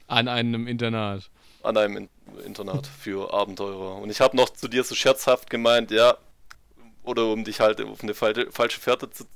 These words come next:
Speaker 2: äh, zu locken, sieht die für dich tatsächlich aus wie eine Abenteurerin, aber hat sich nicht lumpen lassen.
Speaker 1: Hätte es aber fast, fast geklappt, weil ich bin auch sehr,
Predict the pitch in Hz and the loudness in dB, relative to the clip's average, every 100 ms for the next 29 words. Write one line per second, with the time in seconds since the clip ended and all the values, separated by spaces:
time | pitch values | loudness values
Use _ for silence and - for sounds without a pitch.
0 | - 123 120 120 120 117 101 104 120 - | -14 -6 -4 -2 -2 -4 -6 -6 -8 -10
1 | - 117 - 117 - - - - - - | -8 -8 -8 -12 -20 -20 -20 -20 -12 -10
2 | 123 123 - 117 113 - - 104 120 113 | -8 -10 -8 -8 -8 -10 -14 -14 -12 -8
3 | 110 107 113 104 101 95 107 123 113 110 | -4 -4 -2 -2 -2 2 2 0 -4 -4
4 | 113 107 110 110 107 - 92 98 - - | -4 -4 -6 -8 -10 -10 -10 -12 -16 -20
5 | _ _ - - - - - _ _ - | _ _ -20 -20 -20 -20 -20 _ _ -20
6 | - - 98 101 - 95 98 - - _ | -20 -16 -16 -16 -20 -20 -18 -18 -20 _
7 | _ _ _ - - - 117 123 151 139 | _ _ _ -20 -20 -18 -8 -6 -4 -4
8 | 117 - 151 - - - 151 135 - 127 | -4 -4 -8 -10 -12 -10 -8 -10 -10 -8
9 | 117 107 101 123 123 143 131 123 | -8 -8 -8 0 2 2 0 -2